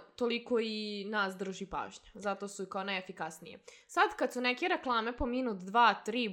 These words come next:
bože, pa to posle de-, posle minut, kakvi ni manje od minuta ti već kao gotovo, ne zanima me.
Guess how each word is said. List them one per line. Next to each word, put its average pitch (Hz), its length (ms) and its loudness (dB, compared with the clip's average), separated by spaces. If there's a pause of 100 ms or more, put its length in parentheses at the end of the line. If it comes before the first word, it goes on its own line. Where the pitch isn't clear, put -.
bože, 202 340 2
pa 185 80 -10
to 226 200 -4
posle 220 280 -4
de-, 226 320 -2
posle 220 280 -4
minut, 269 500 -2
kakvi 240 320 0
ni 240 120 0
manje 233 340 2
od 202 100 -4
minuta 226 360 -4
ti 233 380 -4
već 202 180 -2
kao 202 200 4
gotovo, 175 400 0
ne 175 120 -4
zanima 156 400 -6
me. 185 120 -16